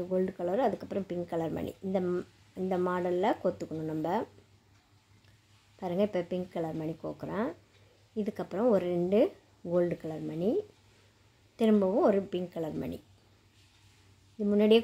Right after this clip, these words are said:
கோத்துட்டு அதுக்கப்புறம் அந்த இதெல்லாம் நம்ம பூ மாதிரி கட்ட போறோம். அதனால மணியை முன்னாடியே கோத்து வச்சுக்கோங்க. பாருங்க, இந்த pink color மணியும்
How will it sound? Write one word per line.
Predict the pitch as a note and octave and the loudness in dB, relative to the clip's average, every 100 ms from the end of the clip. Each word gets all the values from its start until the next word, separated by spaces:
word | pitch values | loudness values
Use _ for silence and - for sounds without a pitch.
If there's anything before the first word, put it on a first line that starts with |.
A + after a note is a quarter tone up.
| A3+ | 4
கோத்துட்டு | A3 A3 G3+ B3+ | 2 2 0 2
அதுக்கப்புறம் | A3 G3 - - A3 | 2 0 -4 -2 0
அந்த | F#3+ F#3 F#3+ F#3 | 0 0 0 0
இதெல்லாம் | F3+ F#3+ F#3+ G#3 | 2 2 2 2
நம்ம | F#3 G3+ | 0 0
பூ | C4 - A3 | 0 2 4
மாதிரி | G3 F3+ F#3+ | 4 2 -2
கட்ட | F3 - E3+ | -4 -8 -6
போறோம். | E3 E3 A3+ | -4 0 0
அதனால | G#3 G3 A3 G4 A3 | 2 2 2 0 0
மணியை | G3+ G3+ G#3+ | 4 6 6
முன்னாடியே | G3 F#3 F#3+ F#3+ F#4 - - | 4 2 2 4 4 2 -6
கோத்து | G3+ F#3+ F3 | -6 -2 -6
வச்சுக்கோங்க. | - - E3 E3+ F#3 E4+ - - - - - - _ _ _ _ | -6 -12 -10 -4 -2 -2 -4 -16 -20 -20 -20 -20 _ _ _ _
பாருங்க, | F#3 F3 G3+ | -6 -2 0
இந்த | F#4+ C4 | 0 0
pink | F3+ F3+ F3 | -2 -6 -4
color | E3 D#3+ | -4 -2
மணியும் | D#3+ F#3 D4 | -2 0 -2